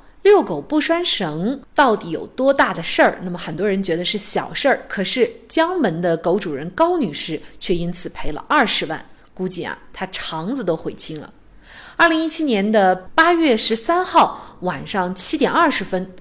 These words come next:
六十多岁的老太欧大妈在丈夫的陪同下徒步经过一个步行街。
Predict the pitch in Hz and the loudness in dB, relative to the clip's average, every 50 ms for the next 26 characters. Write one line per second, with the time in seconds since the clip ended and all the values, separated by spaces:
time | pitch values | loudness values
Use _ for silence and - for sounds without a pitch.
0 | - - - - - - - 403 403 359 - 311 247 285 294 285 294 277 233 233 | -20 -20 -20 -20 -6 2 6 8 8 8 6 4 2 2 2 2 2 2 2 2
1 | 226 196 160 147 - - - 240 202 - - - 349 381 403 - 339 254 190 175 | 2 2 -2 -2 -4 -4 -2 0 0 0 2 4 4 6 6 4 4 2 0 -4
2 | 180 170 165 - - - 185 175 170 165 170 165 165 233 202 180 175 165 160 151 | -4 -6 -6 -4 -2 0 2 2 2 0 -2 -2 -2 -2 -2 -2 -4 -8 -8 -10
3 | 151 - - 156 151 165 160 170 - - 170 - - - - - - - 185 214 | -6 -6 -6 -6 -6 -8 -6 -4 -2 -2 -4 -4 -6 -14 -18 -14 -10 -6 -4 -2
4 | 294 311 - 381 349 392 381 - - - - - - - 247 247 247 233 240 202 | -2 0 4 4 4 2 2 -4 -12 -20 -20 -14 -6 -2 -2 0 2 4 4 4
5 | 180 - 170 170 208 202 202 - 285 254 202 - 175 175 214 214 277 302 311 294 | 4 2 -2 -2 -4 -4 -2 -2 -4 -2 -2 -2 -2 -2 -2 0 2 2 2 0